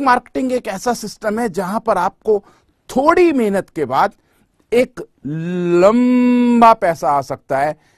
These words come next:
लाइफ टाइम पैसा आ सकता है। और अगर आपकी कंपनी अच्छी हो तो हो सकता है कि आपकी पुश्तें भी बैठकर खाएं। तो दोस्तों, जो लोग नेटवर्किंग से हेट करते हैं, जो लोग कहते हैं, "ये मैं नहीं कर सकता", वो लोग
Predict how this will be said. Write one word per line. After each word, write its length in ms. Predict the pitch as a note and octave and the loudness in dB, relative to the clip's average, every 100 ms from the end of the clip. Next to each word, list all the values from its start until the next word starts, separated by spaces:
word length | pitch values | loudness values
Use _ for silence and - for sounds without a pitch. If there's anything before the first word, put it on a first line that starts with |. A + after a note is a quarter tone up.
| _ | _
लाइफ 640 | A#2+ C#3 D#3+ F3+ A#3+ C#4 - | -8 -2 4 4 4 0 -2
टाइम 220 | A3 G3 F#3 | 0 0 -2
पैसा 320 | D#3+ C#3 C#3 | -6 -4 -4
आ 60 | |
सकता 340 | B2 B2 - D3 | -4 -8 -6 -2
है। 160 | D#3+ F3 _ _ | -2 -4 _ _
और 140 | - D#3 | -2 -2
अगर 200 | E3 E3 | 0 0
आपकी 300 | D3+ - D3+ | 0 -2 -6
कंपनी 420 | D3 C#3 - D#3+ | -4 -6 -6 -6
अच्छी 280 | D3 - D#3 | -6 -6 -6
हो 120 | D3 | -6
तो 120 | D3+ | -4
हो 160 | C3 C#3+ | -6 -8
सकता 300 | C#3+ - C#3+ | -10 -8 -6
है 80 | C3+ | -6
कि 160 | D3+ | -4
आपकी 320 | C3+ B2 - | -4 -4 -8
पुश्तें 560 | C#3+ - D#3 - - D3+ | -12 -8 -8 -6 -8 -8
भी 100 | B2+ | -8
बैठकर 360 | F#2+ F#2 - E2+ | -10 -14 -14 -16
खाएं। 280 | - - - _ _ _ _ _ _ _ _ _ _ _ _ _ _ _ _ - | -18 -20 -20 _ _ _ _ _ _ _ _ _ _ _ _ _ _ _ _ -14
तो 100 | G2 | -8
दोस्तों, 400 | B2+ C#3 G#3 G3+ _ _ _ G2 | -8 -6 -6 -6 _ _ _ -20
जो 240 | - C3+ | -6 -4
लोग 200 | D#3 C#3 | -2 -2
नेटवर्किंग 560 | C#3+ C#3 C3 D3 - D#3 | -4 -4 -6 -10 -10 -10
से 140 | D#3 | -10
हेट 280 | A#2 D#3 D3+ | -8 -10 -8
करते 340 | D3+ B2+ D3+ | -8 -8 -8
हैं, 100 | D3 | -8
जो 100 | C#3 | -6
लोग 160 | C3 B2+ | -8 -8
कहते 280 | C3 B2+ D#3+ | -10 -10 -10
हैं, 60 | |
"ये 200 | B2 B2 | -8 -8
मैं 180 | B2+ B2+ | -8 -8
नहीं 180 | C#3 D3+ | -8 -8
कर 120 | B2+ | -10
सकता", 380 | - - D3 D3+ _ _ _ _ _ _ | -12 -10 -6 -6 _ _ _ _ _ _
वो 320 | G#2+ A2+ D3+ F#3+ | -16 -6 -4 0
लोग 300 | G3+ - | -2 -4